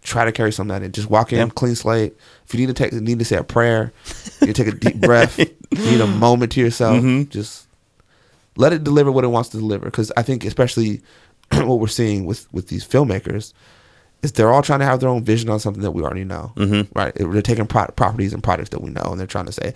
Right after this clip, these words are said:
Speaker 1: "How do I, how do I, how do I sort of squeeze in some originality in what I do?" Now, if, if they're not true to the character,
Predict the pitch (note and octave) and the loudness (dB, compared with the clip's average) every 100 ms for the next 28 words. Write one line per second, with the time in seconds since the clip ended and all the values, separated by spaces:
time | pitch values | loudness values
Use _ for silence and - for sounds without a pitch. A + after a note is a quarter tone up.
0 | - - - A#2+ A#2+ A#2 - C3 C#3 C#3 | -14 -20 0 4 4 4 4 4 6 4
1 | - - - - D3 E3 D3 - B2+ - | 0 -18 -20 -2 2 2 2 0 -2 0
2 | C3 A#2+ A#2 G#2 G#2+ G#2 F#2+ F#2+ F#2 - | 0 0 -4 -2 -2 0 0 0 -2 -6
3 | - - - - - - - - - D#3 | -8 -8 -8 -10 -14 -18 -20 -20 0 2
4 | A#2+ - F3 F3 - _ C#3 - D3 B2+ | 2 2 2 2 0 _ 0 2 2 2
5 | B2 B2 - C3+ B2 F#2+ - D3+ E3 G2+ | 2 -2 0 0 0 -8 -4 2 2 2
6 | G2+ F2+ D2+ | -2 -4 -8